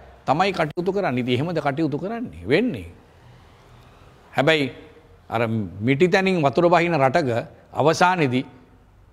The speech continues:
මේ සාමාන්‍ය ම-, නිලධාරියෙක්ව තමයි ඒවට හවු වෙන්නේ. ඉහළ කවදාවත් මේවට ස-,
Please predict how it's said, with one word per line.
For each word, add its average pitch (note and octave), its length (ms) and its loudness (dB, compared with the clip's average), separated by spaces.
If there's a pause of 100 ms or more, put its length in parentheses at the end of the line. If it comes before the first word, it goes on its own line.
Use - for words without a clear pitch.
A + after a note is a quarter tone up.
(100)
මේ D3+ 260 0
සාමාන්‍ය D#3 560 2
ම-, C3 320 -2
නිලධාරියෙක්ව D3+ 680 2
තමයි F3+ 340 0
ඒවට F3+ 240 0
හවු F3 220 2
වෙන්නේ. A2+ 280 -8 (680)
ඉහළ F3 300 4 (240)
කවදාවත් G3+ 540 2
මේවට G#3 340 0 (240)
ස-, D#3 120 -14